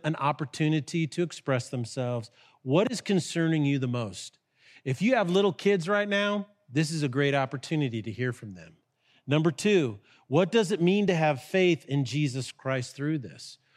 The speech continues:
What are your praise statements? What are your statements of truth? They're gonna help guide you and strengthen you in faith. Finally, brainstorm or share ways you can be the church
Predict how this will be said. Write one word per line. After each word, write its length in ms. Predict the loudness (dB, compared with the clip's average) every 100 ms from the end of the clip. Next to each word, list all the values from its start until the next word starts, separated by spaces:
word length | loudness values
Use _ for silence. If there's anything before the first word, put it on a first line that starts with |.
| _ 0
What 260 | 2 4
are 60 | 4
your 200 | 4 2
praise 920 | -2 -2 2 2 2 0 -2 -4 -12 _ _ -14
statements? 680 | -8 0 0 0 -8 -8 0
What 160 | 2
are 80 | 4
your 180 | 2 2
statements 680 | -2 -2 0 2 0 -2 -4
of 320 | -8 -8 -12
truth? 560 | -10 -2 0 0 -4 _ _ _ _ -2
They're 80 |
gonna 180 | 0 2
help 380 | 2 0 -2 -4
guide 380 | 0 2 0 0
you 120 | -2
and 100 | -2
strengthen 460 | -4 -2 -2 -4 -6
you 120 | -8
in 100 | -10
faith. 520 | -8 -8 -8 -12 _ _ _ _ _
Finally, 640 | 0 2 4 4 2 0 -4 -18 0
brainstorm 720 | 2 4 4 2 2 2 2
or 60 |
share 260 | 0 2 4
ways 340 | 4 4 2
you 140 | 2 0
can 280 | 2 2 2
be 380 | 0 2 2
the 120 | 2 0
church 680 | -2 0 0 -2 -8 -14